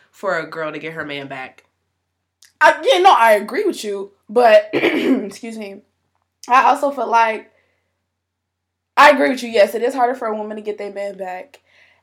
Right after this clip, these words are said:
Speaker 2: and but I feel like, I'm not gonna hold you, I feel like it takes, sometimes, and with certain people, it takes a lot for them to get to that point. And I'm
Speaker 1: So,
Speaker 2: speaking from a personal
Speaker 1: what do you,
Speaker 2: experience.
Speaker 1: what do you consider a lot?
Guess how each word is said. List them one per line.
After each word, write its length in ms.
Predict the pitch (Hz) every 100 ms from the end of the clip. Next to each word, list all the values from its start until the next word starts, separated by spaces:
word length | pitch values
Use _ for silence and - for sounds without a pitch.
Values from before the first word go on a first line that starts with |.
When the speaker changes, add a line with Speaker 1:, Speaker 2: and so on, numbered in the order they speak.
| _
Speaker 2:
and 680 | 208 208 208 208 196 202 196 _ _ -
but 180 | 214 -
I 120 | 208
feel 240 | 214 247
like, 220 | 254 240 -
I'm 220 | 208 208
not 220 | 202 214
gonna 180 | 226 220
hold 300 | 214 208 208
you, 160 | 247 -
I 140 | 202
feel 160 | - 202
like 200 | 202 196
it 120 | 190
takes, 480 | - 202 190 - _ _ _ _ _
sometimes, 880 | _ - 254 233 240 233 240 254 262 -
and 160 | 214
with 120 | 208 202
certain 220 | 214 214
people, 200 | 214 208
it 100 | 208
takes 200 | 208 196
a 40 |
lot 200 | 190 196
for 60 | 202
them 120 | 196
to 80 | 190
get 140 | 190
to 80 | 190
that 140 | 190 202
point. 260 | 220 220 _ _ _ _ _ _ _ -
And 100 | 214
I'm 120 | 226
Speaker 1:
So, 60 |
Speaker 2:
speaking 220 | 254 220 208
from 140 | 202
a 40 |
personal 360 | 190 233 226 202
Speaker 1:
what 80 | 185
do 320 | 180 208 202
you, 80 | 196
Speaker 2:
experience. 140 | 190 -
Speaker 1:
what 160 | 190
do 60 | 196
you 100 | 190
consider 360 | 190 175 165 156
a 80 |
lot? 300 | 143 - -